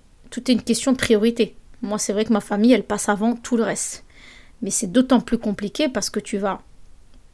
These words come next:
tout faire pour que tes enfants, ton mari, soient bien et que tu fais ton rôle de mère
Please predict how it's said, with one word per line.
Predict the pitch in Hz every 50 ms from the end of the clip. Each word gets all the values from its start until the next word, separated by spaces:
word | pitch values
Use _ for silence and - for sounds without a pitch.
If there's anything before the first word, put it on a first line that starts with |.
| - - _ - - -
tout | - 302
faire | 254 - 294 240 -
pour | - - -
que | - 220
tes | - - 214 196 - - - - - - - 190 -
enfants, | 226 196 190 - - 202 202 220 -
ton | - 208
mari, | 190 190 190 190 - 214 233 262 254 - - - - -
soient | - - - 208 202
bien | 180 160 - 214 196 220 240
et | 247 208
que | - -
tu | 185 - - 220 196
fais | - - 240 240
ton | 233 226 202
rôle | 180 196 208 196
de | 165 220
mère | 196 196 208 202 - - -